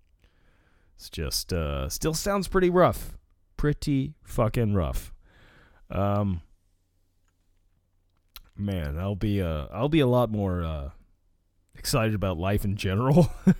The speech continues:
If I could, if I could have a month where I, where I, I'm not sick, that would be fantastic. Uh, first few days, like, man, <sighs> I, I didn't do jack fucking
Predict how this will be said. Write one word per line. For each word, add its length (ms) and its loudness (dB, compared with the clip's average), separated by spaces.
If 880 -10
I 120 -6
could, 260 -6
if 80 -10
I 80 2
could 100 -2
have 120 2
a 80 6
month 460 4
where 260 2
I, 240 0
where 180 -6
I, 400 -6
I'm 120 -2
not 280 -2
sick, 540 -4
that 240 -6
would 160 -4
be 160 -2
fantastic. 1000 -6
Uh, 280 -2
first 280 4
few 160 6
days, 360 6
like, 240 2
man, 520 2
<sighs> 520 -20
I, 300 2
I 120 0
didn't 240 0
do 240 -4
jack 600 -4
fucking 720 -6